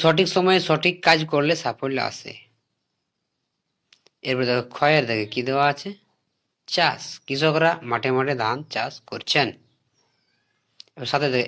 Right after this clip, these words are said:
একটি বাক্যে প্রশ্নগুলির উত্তর দাও, যে কোনো চার গুণ এক সমান সমান চার নাম্বার। দেখো, কোন কোন বাংলা মাসে সাধারণত বৃষ্টি হয়? তো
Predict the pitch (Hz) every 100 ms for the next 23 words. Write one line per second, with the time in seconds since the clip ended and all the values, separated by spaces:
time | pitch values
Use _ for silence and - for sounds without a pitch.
0 | 135 151 - 202 180 175 175 165 151 -
1 | 156 147 123 - 120 110 107 107 113 117
2 | 135 147 190 196 - - - _ - 135
3 | 143 156 160 180 117 110 - 113 - 160
4 | 165 165 165 127 110 107 - _ _ _
5 | - - - - - _ _ _ - 151
6 | 175 175 180 185 185 143 131 135 151 143
7 | 113 - 123 143 - 117 120 113 143 123
8 | 110 101 - 151 131 107 92 - _ _
9 | _ _ _ _ - - _